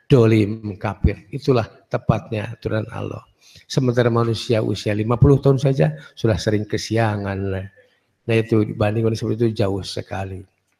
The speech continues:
Allah siapkan, sediakan laut dengan berbagai apa, eh, pemanfaatannya. Ikannya sudah jelas,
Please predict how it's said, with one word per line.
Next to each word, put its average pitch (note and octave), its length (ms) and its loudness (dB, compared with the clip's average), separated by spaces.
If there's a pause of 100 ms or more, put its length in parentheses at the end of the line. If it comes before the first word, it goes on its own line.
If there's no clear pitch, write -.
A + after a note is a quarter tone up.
(1080)
Allah B2 320 4
siapkan, C3+ 720 0
sediakan C3 720 2 (380)
laut C3 420 2
dengan A#2 300 0
berbagai A#2+ 920 0
apa, A2 560 -8 (340)
eh, G#2 680 -2 (100)
pemanfaatannya. G#2+ 1080 -2 (760)
Ikannya A2 800 2
sudah G#2+ 320 -4
jelas, G#2 500 -4